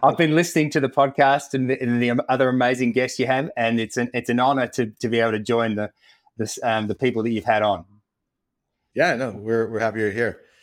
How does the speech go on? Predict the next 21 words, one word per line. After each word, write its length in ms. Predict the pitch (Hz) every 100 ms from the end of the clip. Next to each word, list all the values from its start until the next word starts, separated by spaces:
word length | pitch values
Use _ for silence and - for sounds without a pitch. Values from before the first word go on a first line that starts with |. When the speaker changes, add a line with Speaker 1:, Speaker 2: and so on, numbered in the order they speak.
| _ - - _
Speaker 2:
So 380 | - 147 123 - -
we 100 | 147
start 360 | 185 160 - -
every 160 | 143
podcast 540 | 135 131 131 123 117 -
with 600 | 110 117 113 110 101 -
debunking 600 | 113 127 123 120 120 113
a 180 | 101 101
C 380 | - - 131 135
X 220 | 127 -
myth. 360 | 120 135 - _ _ _ _ _
And 160 | 110 110
so 160 | 117
today 400 | 107 131 131 135
we 80 | 120
wanna 340 | 110 107 104
know 240 | 104 101 98
from 300 | 92 107 107
you, 260 | 156 120 - _ _ _
what 160 | 135 196
is 340 | 285 165 -